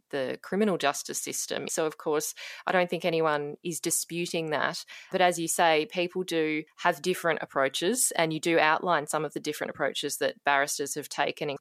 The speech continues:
as well as the judicial officers and how they might intervene using those rules. But, um,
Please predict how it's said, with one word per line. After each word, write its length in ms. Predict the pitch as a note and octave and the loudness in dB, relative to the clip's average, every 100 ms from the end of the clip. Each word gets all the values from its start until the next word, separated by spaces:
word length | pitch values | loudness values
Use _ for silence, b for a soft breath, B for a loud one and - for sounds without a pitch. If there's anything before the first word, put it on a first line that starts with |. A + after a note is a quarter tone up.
| - | 0
as 180 | D#3+ | 0
well 180 | D#3 C#3+ | 2 2
as 240 | C#3 - - - | 2 -2 -8 -6
the 100 | D#3+ | -6
judicial 420 | D3+ D3 - C#3+ | -4 -4 -4 0
officers 440 | D3+ - - D3+ | 0 -2 -6 -4
and 100 | C#3+ | -6
how 140 | D3+ C#3+ | -4 -4
they 240 | C#3+ D3 | 0 -2
might 240 | D3 C#3 - | 0 -4 -6
intervene 640 | D#3 D3 D3 C#3 C#3 C#3+ - | -10 -8 -6 -4 -4 -6 -10
using 360 | D3+ D#3+ D#3 D3 | -8 -6 -4 -2
those 300 | C#3+ C#3 D3 | -2 -4 -4
rules. 560 | D#3+ E3 A#2+ - - - B B - | -2 0 0 -4 -6 -6 B B 2
But, 280 | F3 - - | 4 4 2
um, 280 | F#3+ F3 | 2 2